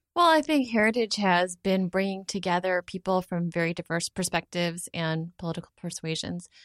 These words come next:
to talk about this issue that is threatening children all over our country, this transgender ideology that tells children and their parents that a child could be trapped in the wrong body and that they should undergo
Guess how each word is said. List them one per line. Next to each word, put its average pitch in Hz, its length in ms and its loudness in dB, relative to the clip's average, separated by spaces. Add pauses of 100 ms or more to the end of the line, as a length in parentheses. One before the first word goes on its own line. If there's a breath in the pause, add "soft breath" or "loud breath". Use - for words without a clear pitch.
(280 soft breath)
to 214 100 0
talk 220 260 2
about 196 300 -4
this 175 260 -4
issue 175 340 -6
that 160 220 -4
is 175 220 -2
threatening 170 440 -4
children 165 380 -8
all 185 220 0
over 170 260 -10
our 156 140 -8
country, 160 540 -10 (500 soft breath)
this 170 240 0
transgender 190 640 0
ideology 165 760 -4
that - 260 -8
tells 175 320 -6
children 175 640 -6 (120)
and 165 120 -8
their 160 100 -6
parents - 580 -8 (160)
that 180 180 -2 (300)
a 190 100 0
child 185 280 0
could 185 100 -6
be 175 140 -6
trapped 185 520 0
in 185 80 -4
the 175 100 -4
wrong 160 280 -8
body 165 600 -4
and 165 180 -2
that 151 220 -4
they 165 160 -2
should 160 320 -2
undergo 160 600 -4